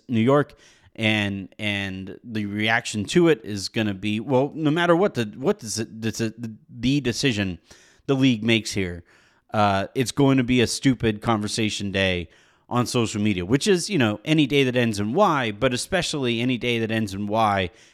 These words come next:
in which there's controversy surrounding LeBron James. This is all heading towards, "I can't believe they suspended him," or, "Oh my God, I can't believe LeBron just has a different set of rules than everybody else." No matter how this plays out, it's gonna be dumb.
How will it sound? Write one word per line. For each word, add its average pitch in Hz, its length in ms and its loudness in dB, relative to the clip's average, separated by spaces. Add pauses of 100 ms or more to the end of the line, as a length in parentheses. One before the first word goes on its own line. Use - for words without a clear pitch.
in 107 180 -2
which 110 240 -2
there's 110 180 -2
controversy 110 720 -2
surrounding 101 480 -2
LeBron 92 400 -2
James. 87 380 -4 (500)
This 101 180 -4
is 117 160 0
all 143 520 6 (300)
heading 143 380 2
towards, 123 580 0 (440)
"I 131 120 4
can't 165 280 0
believe 165 200 4
they 160 120 0
suspended 180 440 0
him," 175 180 0
or, 139 340 4
"Oh 151 180 6
my 143 140 0
God, 127 280 -2
I 120 80 0
can't 131 280 -2
believe 127 220 0
LeBron 117 440 -2
just 113 160 -6
has 113 160 -4
a 107 60 -4
different 117 300 -4
set 123 140 0
of 113 60 0
rules 110 240 4
than 107 80 0
everybody 107 340 2
else." 85 300 -4
No 107 100 -2
matter 143 260 2
how 220 160 4
this 208 120 0
plays 170 280 0
out, 151 260 0
it's - 100 -18
gonna 165 160 0
be 139 100 0
dumb. 117 400 0